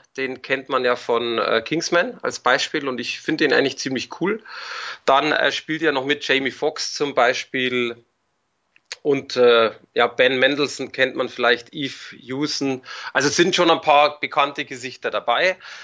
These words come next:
Den, äh, einen kennt man ja von den, äh, Mister Grey. Ähm, äh, wie heißt's? Weißt schon, die Trilogie,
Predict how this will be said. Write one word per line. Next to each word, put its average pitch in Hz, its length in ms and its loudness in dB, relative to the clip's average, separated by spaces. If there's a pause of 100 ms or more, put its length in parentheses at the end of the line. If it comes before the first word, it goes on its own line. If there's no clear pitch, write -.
(200)
Den, 127 300 0
äh, 123 40 0
einen 135 600 2
kennt 139 260 -2
man 131 160 -4
ja 123 180 4
von 117 520 -4
den, 107 380 -4
äh, 110 260 2
Mister 120 420 -2
Grey. 147 400 4 (480)
Ähm, 110 560 2 (920)
äh, 101 360 2
wie 123 120 -6
heißt's? - 520 -2 (360)
Weißt 120 200 0
schon, 123 160 0
die 120 100 -6
Trilogie, 127 720 -2